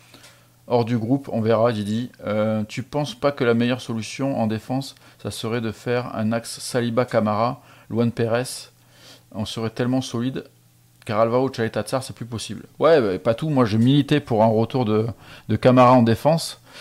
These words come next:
Après, Camara, il apporte beaucoup mieux de terrain. Je suis pas sûr que Gay, il soit, euh, exactement au même niveau que Camara à ce poste-là devant la défense. Donc, euh,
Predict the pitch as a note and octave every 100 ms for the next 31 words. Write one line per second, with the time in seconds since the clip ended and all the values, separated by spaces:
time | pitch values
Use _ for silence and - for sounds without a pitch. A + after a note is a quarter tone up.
0 | - - C3+ - A2+ B2+ D3 A#2 - G#2
1 | B2 - C3+ B2+ - C3 E3 D3 A2 -
2 | - C3 - D#3+ - C3 A#2 A#2 A2+ A2+
3 | A2+ C#3+ B2 - A#2 A2+ A2+ A2+ A2 A2
4 | A2 A2 G#2 - C#2 G#2 A#2+ B2 C3+ C3+
5 | B2 A#2+ B2+ B2+ C#3 B2+ - - A2+ A#2
6 | B2 A#2+ A2 - A2+ - A#2 A2 G#2+ G#2+
7 | G#2+ C3+ B2 - - - - - G#2+ A2
8 | A2 G#2+ G#2+ G#2 G#2+ G#2+ G2+